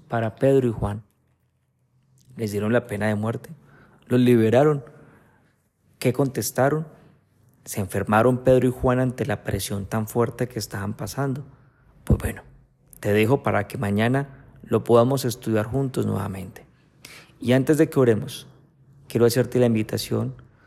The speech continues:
porque tenemos nuestro Congreso Nacional, catorce al dieciséis de abril. Estás cordialmente invitado,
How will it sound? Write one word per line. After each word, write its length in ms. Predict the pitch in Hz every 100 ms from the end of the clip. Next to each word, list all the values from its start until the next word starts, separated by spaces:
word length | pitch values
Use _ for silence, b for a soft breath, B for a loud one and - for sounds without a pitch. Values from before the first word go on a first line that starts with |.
| b _ _
porque 200 | 123 120
tenemos 400 | 117 123 135 151
nuestro 400 | 147 139 - 110
Congreso 540 | - 113 110 117 117
Nacional, 600 | 131 123 - 104 104 98 - _ _ _ -
catorce 640 | - - 131 147 160 160
al 120 | 127
dieciséis 720 | 110 104 107 98 110 117 127 123
de 100 | 117
abril. 380 | 120 160 156 - b b _ _ _ -
Estás 240 | - 98
cordialmente 560 | 104 104 107 107 107 110
invitado, 600 | 101 98 110 113 110